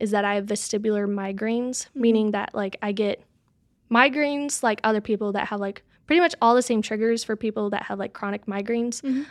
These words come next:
Speaker 1: But instead of a migraine headache, I get vertigo. I get
Speaker 2: Mm.
Speaker 1: extremely dizzy, throw up sometimes. I've had it so long that I, I'm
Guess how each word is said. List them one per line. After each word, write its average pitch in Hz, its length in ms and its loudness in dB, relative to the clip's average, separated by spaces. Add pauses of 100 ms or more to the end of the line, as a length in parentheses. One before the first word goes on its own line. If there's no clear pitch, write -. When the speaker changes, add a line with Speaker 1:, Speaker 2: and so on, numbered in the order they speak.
Speaker 1:
But 220 280 4
instead 233 400 2
of 233 340 2
a 233 80 2
migraine 208 420 0
headache, 277 540 0 (140)
I 220 140 4
get 214 360 -2 (160)
vertigo. 214 680 -2
I 247 80 0
get 240 120 0
Speaker 2:
Mm. 233 40 -2
Speaker 1:
extremely 247 440 2
dizzy, 220 500 2 (320)
throw 226 300 4
up 214 220 2
sometimes. 214 840 -4 (320)
I've 226 120 4
had 302 160 8
it - 60 -2
so 240 160 0
long 220 260 2
that 220 260 2
I, 214 200 0 (300)
I'm 214 220 0